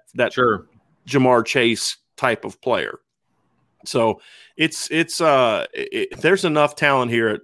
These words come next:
Speaker 1: at receiver combined with what's at tight end and running back for Notre Dame to have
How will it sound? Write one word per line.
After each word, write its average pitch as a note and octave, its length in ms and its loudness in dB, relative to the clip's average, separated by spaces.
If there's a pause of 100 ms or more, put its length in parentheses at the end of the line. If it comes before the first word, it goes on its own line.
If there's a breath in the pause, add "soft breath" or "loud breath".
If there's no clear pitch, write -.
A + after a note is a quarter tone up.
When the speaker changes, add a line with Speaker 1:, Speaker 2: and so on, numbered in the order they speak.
Speaker 1:
at G#2 120 -2
receiver B2+ 460 -2
combined C3 520 0
with B2+ 180 2
what's A#2 240 0
at - 100 -10
tight A2+ 260 0
end A2 160 0
and G#2 100 -6
running G#2+ 260 -4
back F#2 280 -6
for G#2+ 120 -6
Notre G#2 240 -4
Dame F#2+ 240 -6
to F2+ 60 -6
have F#2 320 -6